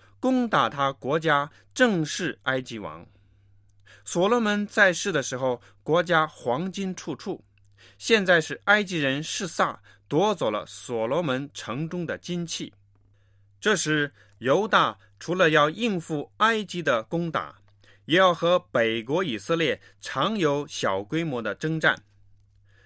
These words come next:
这种敌对的关系一直到亚萨做犹大王，暗利做以色列王的时候。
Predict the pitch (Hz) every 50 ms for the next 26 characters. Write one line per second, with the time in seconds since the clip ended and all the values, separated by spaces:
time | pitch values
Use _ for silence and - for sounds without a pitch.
0 | _ _ - 240 240 180 185 165 165 160 - 247 214 214 208 196 220 202 156 156
1 | 139 - 165 165 170 160 - 151 139 131 - - - - _ - 180 180 170 190
2 | 190 160 170 156 139 127 - _ _ - 180 220 220 196 170 147 143 - - 170
3 | 143 120 - - 139 117 101 98 98 101 127 147 170 156 113 87 82 85 87 95
4 | 95 - _ _ _ _ _ _ _ 214 220 202 180 180 180 160 139 - - _
5 | _ - - 180 160 - - - 127 117 107 107 110 107 - - - 190 180 185
6 | 185 156 113 98 98 104 117 117 104 - 101 95 98 98 92 82